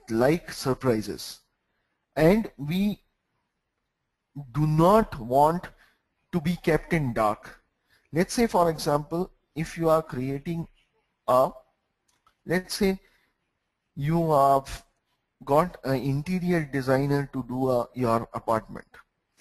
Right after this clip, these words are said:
Now the interior designer comes, shows you all the two D and three D diagrams and all, and you approve it, you sign on that, and you say that this is the budget, et cetera, et cetera, and you approve that, and then the person goes.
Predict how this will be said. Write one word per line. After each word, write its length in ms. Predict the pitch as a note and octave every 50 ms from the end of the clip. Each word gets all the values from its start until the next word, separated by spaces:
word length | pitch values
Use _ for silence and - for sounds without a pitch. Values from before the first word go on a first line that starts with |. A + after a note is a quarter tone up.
| - - - - _ -
Now 120 | D3 E3
the 100 | F3 F3+
interior 500 | E3 D#3 D3+ D#3+ - F#3+ F3+ F#3 G3 F#3+
designer 560 | E3+ E3 E3 D#3 E3+ D#3+ D#3+ D#3 D#3+ D#3 D3 C#3+
comes, 540 | - - C3+ C#3+ F#3 A3+ - - - _ _ _ _ _ _ _ _ _ _ _ _ _ _ _
shows 460 | - - - E3+ E3+ F3 F#3 E3 D#3
you 160 | F3 F3 E3
all 140 | D3+ D3+ D3+
the 140 | D3+ D3+ C#3+
two 240 | D3 - D#3+ D3+ D#3
D 260 | D3 D#3 D3 D3 D3
and 200 | C#3 C3+ C3+ C3
three 220 | - C#3+ D3 D3+ D3+
D 140 | C#3+ C#3+ C#3
diagrams 580 | C3 C3 C3 C3 C3+ C3+ C#3 C#3 C3+ C3+ C3
and 140 | C3+ B2 B2
all, 200 | B2+ D#3+ F#3 F#3
and 160 | D#3+ C#3+ C3+
you 160 | C3+ C3+ C3+
approve 400 | C3 B2 - - C#3+ C#3+ C#3 C3
it, 140 | D3 D3 -
you 140 | C3 B2+ B2
sign 280 | - B2+ A2+ B2 C#3 C#3
on 200 | C3 C3+ C#3 C3+
that, 220 | D3 E3 G#3+ - - _ _ _ _ _ _ _ _ _
and 220 | - C3 C3 C3 C3+
you 180 | C3 C3 B2+ B2
say 220 | - D3+ C#3 C#3
that 240 | C3+ C3+ B2+ A#2+ A#2+
this 180 | B2+ B2 - D3+
is 120 | C#3 B2
the 120 | B2+ B2
budget, 400 | A2+ G#2 A#2 B2 - D3 D3 B2
et 100 | A#2+ A#2
cetera, 280 | - - B2 - - B2
et 100 | A#2+ -
cetera, 400 | - C3+ B2 - E3+ F#3 A#3 E3+ - _ _ _ _ _ -
and 280 | - D3+ D#3+ E3 D#3+ - _ _ _
you 160 | D3 C#3+ C#3+
approve 420 | B2+ B2 - - C#3+ D3 D3 C#3+ -
that, 200 | D#3+ G#3 B3+ - _ _ _ _ _ -
and 240 | F#3+ G3+ G3 F#3
then 220 | E3+ F3+ G3+ G#3+ G#3+
the 80 | G#3
person 400 | - - D#3 C#3 - D#3 C#3+ C3+
goes. 360 | A#2 A2+ G2+ F#2 - - -